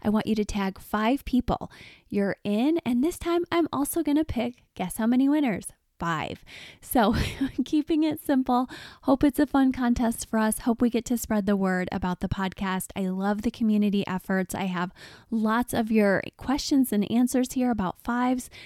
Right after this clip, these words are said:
Thank you so much for your research. I think this is going to be a great episode as we dig in.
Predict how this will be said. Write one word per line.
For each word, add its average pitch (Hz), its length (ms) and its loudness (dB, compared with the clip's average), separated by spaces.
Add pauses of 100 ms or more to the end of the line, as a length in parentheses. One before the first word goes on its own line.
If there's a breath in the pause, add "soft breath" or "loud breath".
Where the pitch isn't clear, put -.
(280 loud breath)
Thank 302 320 4
you 320 160 4
so 254 380 4
much 226 260 0
for 220 100 -2
your 196 200 0
research. 175 520 -2 (120)
I 185 160 -2
think 196 380 -2
this 185 220 0
is 185 200 -2
going 170 180 2
to 170 60 -2
be 160 120 -2
a 165 100 -4
great 196 460 0
episode 185 540 -2
as 185 160 -6
we 180 100 -4
dig 170 280 -2
in. 175 180 2